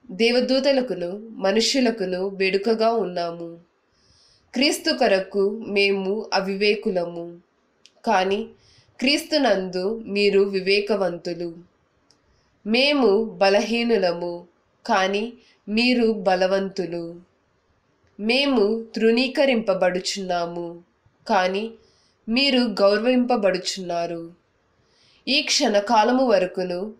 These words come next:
మేము ఆకలి దప్పులతో ఉన్నవారము. మావి చింపిరి గుడ్డలు, మేము హింసింపబడుచున్నాము.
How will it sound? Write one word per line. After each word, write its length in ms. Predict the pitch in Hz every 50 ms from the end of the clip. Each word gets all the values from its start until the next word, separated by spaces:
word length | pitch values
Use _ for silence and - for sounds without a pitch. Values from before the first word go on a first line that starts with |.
| - -
మేము 580 | 190 202 196 202 202 202 190 185 214 226 - -
ఆకలి 400 | - 196 208 - 269 254 254 240
దప్పులతో 600 | 202 202 196 - 196 185 185 180 - - 196 214
ఉన్నవారము. 1080 | 220 170 190 190 185 190 185 180 180 175 175 170 175 170 170 170 165 170 165 _ _ _ _ _ _ _ _ _ _ _ _ _ 185
మావి 520 | 196 196 196 202 196 202 214 220 233 226 - _ _ _ _ _ _ - -
చింపిరి 360 | 262 254 262 254 294 285 294 254
గుడ్డలు, 640 | 214 208 202 185 202 190 180 180 185 202 220 226 - - _ _ _ _ _ -
మేము 540 | 196 202 202 208 208 202 196 196 202 226 226 - - _
హింసింపబడుచున్నాము. 1400 | 226 226 233 226 - 285 269 254 262 269 220 208 185 185 185 - - - 190 180 175 170 170 170 170 170 165 170 170